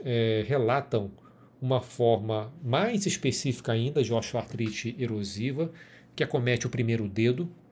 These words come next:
o que não é comum, e essa forma de apresentação, ela parece ser mais prevalente em homens.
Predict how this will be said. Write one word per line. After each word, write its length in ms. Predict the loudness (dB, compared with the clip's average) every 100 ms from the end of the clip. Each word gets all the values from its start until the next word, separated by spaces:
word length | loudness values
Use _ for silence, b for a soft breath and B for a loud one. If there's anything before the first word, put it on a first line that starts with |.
| -14
o 80 |
que 100 | -10
não 160 | -6 -6
é 60 | -4
comum, 420 | -4 -2 0 -2 -6 -18 -20 B B B B 2
e 140 | 6
essa 240 | 6 4
forma 280 | 0 2 2
de 100 | 2
apresentação, 680 | 0 0 0 0 0 -2 -2 -6 -4
ela 140 | -2
parece 300 | 2 2 2
ser 140 | -2
mais 220 | 0 -2 0
prevalente 640 | 0 2 0 -2 -4 -6 -6
em 160 | -2
homens. 560 | 0 0 -2 -6 -8 -12